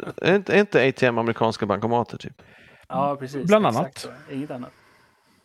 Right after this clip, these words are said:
Speaker 2: Eh, men sen kom jag på faktiskt en, när jag satt i bilen och, och filosoferade som man gör,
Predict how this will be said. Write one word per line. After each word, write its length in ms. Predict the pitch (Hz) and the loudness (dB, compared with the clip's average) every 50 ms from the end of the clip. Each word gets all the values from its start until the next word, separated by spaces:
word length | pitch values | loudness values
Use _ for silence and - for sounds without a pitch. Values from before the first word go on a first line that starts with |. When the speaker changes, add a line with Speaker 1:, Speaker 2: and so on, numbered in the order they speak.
| _ _ _ _ _ _ _ _ _ _ _ - | _ _ _ _ _ _ _ _ _ _ _ -10
Speaker 2:
Eh, 180 | 127 127 127 123 - | -8 -6 -6 -6 -6
men 80 | - | -4
sen 160 | 131 - 175 | -2 -2 -2
kom 120 | - - 220 | -2 -4 -6
jag 100 | 208 165 | -8 -8
på 100 | - 165 | -6 -6
faktiskt 240 | 143 147 143 131 139 | -6 -6 -8 -8 -6
en, 200 | 147 131 131 - - | -6 -6 -6 -8 -8
när 100 | 139 143 | -8 -8
jag 80 | 147 | -6
satt 180 | - - - - | -4 -4 -4 -4
i 40 | 151 | -4
bilen 320 | 151 180 170 135 117 120 | -4 -4 -4 -4 -6 -8
och, 120 | 123 127 - | -10 -12 -14
och 240 | - - 127 123 | -14 -14 -14 -12
filosoferade 560 | - 135 123 120 - 123 - 147 143 123 117 113 | -10 -10 -10 -10 -12 -12 -8 -8 -8 -8 -8 -10
som 100 | - 120 | -12 -12
man 100 | 113 120 | -10 -10
gör, 140 | 123 123 | -12 -12